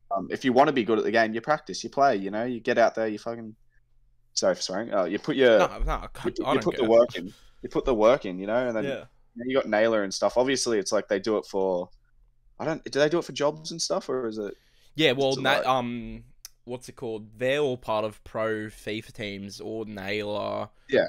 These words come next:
Speaker 2: Mark, and
Speaker 1: Yeah.
Speaker 2: that. I think Mark and Mike J went to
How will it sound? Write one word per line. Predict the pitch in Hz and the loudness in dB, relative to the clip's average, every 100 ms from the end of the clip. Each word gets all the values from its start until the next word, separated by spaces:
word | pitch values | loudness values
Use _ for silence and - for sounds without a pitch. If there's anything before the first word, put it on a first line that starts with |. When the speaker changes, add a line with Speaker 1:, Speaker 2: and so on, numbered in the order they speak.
| - | -2
Speaker 2:
Mark, | 113 107 104 - | -6 -4 -4 -4
and | 110 | -4
Speaker 1:
Yeah. | |
Speaker 2:
that. | 110 - | -4 -6
I | 113 | -6
think | 156 143 - | -8 -8 -10
Mark | 117 110 120 120 - | -6 -4 -4 -4 -8
and | 110 104 107 - - | -10 -10 -14 -20 -18
Mike | 107 101 101 107 107 - | -12 -8 -6 -6 -6 -12
J | - 107 101 107 104 | -10 -4 -4 -4 -6
went | 104 101 101 - | -10 -12 -16 -16
to | 104 95 101 | -14 -12 -12